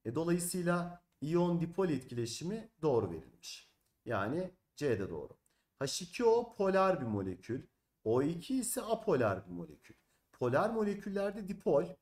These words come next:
E peki apolar moleküllerde ise indiklenme ile kazanılan dipol vardı. Aralarındaki etkileşim dipol tire indiklenmiş dipol. Doğru.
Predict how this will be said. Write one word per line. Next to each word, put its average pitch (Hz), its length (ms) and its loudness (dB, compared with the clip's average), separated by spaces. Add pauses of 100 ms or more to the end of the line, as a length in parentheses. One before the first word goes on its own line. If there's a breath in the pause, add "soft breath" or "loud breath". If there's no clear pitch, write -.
(520)
E 110 100 -6
peki 143 260 -6
apolar 180 460 2
moleküllerde 131 760 -2
ise 175 420 -6 (240 soft breath)
indiklenme 170 720 0
ile 202 180 0
kazanılan 127 680 0
dipol 104 360 -4
vardı. 90 420 -4 (320)
Aralarındaki 165 560 0
etkileşim 170 720 -4
dipol 165 480 -2 (140)
tire 185 260 0
indiklenmiş 127 640 -4
dipol. - 240 -20 (120)
Doğru. 107 360 2